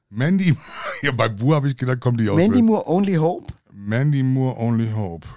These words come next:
Speaker 1: Okay.
Speaker 2: Und dann hätte ich gerne
Speaker 1: Warte mal kurz, ich muss das ja
Speaker 2: Ja, ja.
Speaker 1: Ja.
Speaker 2: Und dann hätte ich gerne Stereo Love von Edward Maya und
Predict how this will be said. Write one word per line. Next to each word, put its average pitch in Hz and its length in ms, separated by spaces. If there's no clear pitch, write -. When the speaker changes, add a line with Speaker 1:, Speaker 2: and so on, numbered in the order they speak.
Speaker 1:
Okay. 120 380
Speaker 2:
Und 123 120
dann 165 120
hätte 190 200
ich - 140
gerne 202 500
Speaker 1:
Warte 113 200
mal 87 160
kurz, 82 300
ich 90 100
muss 104 200
das 98 180
ja 98 180
Speaker 2:
Ja, 101 200
ja. 92 220
Speaker 1:
Ja. 110 240
Speaker 2:
Und 113 160
dann 147 80
hätte 180 140
ich - 100
gerne 160 460
Stereo 156 600
Love 73 440
von 175 580
Edward 180 460
Maya 143 460
und 139 420